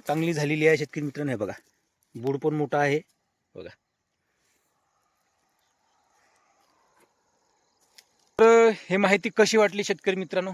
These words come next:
काही चुकलं असेल तर सांगा. आणि मी सांगत आहे तुम्हाला, हे आवश्यक आहे, हे झाड लावा. तर आजची माहिती जर तुम्हाला आवडलेली असेल, नक्की लाईक, सबस्क्राईब, शेअर नक्की करा. आणि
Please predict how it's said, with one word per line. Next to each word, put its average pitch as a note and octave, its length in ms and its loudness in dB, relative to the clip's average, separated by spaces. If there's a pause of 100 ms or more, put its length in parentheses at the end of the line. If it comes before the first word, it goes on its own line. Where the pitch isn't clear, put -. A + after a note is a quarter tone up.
(260)
काही C#3 140 -8
चुकलं G3 440 -2
असेल F#3 260 -4
तर G3 60 -6
सांगा. E3 320 -2 (1600)
आणि F3 400 -10 (300)
मी D3 120 -12
सांगत D#3+ 260 -4
आहे F#3+ 140 -4
तुम्हाला, F3+ 340 -2
हे D#3+ 160 -6
आवश्यक D#3+ 500 -4
आहे, E3 260 -2
हे F3+ 80 -12
झाड D3 240 -4
लावा. C#3+ 320 -2 (960)
तर D3 60 -4 (100)
आजची C#3+ 300 -6
माहिती F3 320 -4
जर G3+ 100 -2
तुम्हाला F#3+ 380 0
आवडलेली E3 460 -2
असेल, D#3+ 300 -4 (580)
नक्की D3 380 -10
लाईक, D3 260 -2
सबस्क्राईब, D3 400 -8
शेअर C#3 260 -8
नक्की C3+ 260 -14
करा. A#2 240 -10 (400)
आणि F3+ 180 -6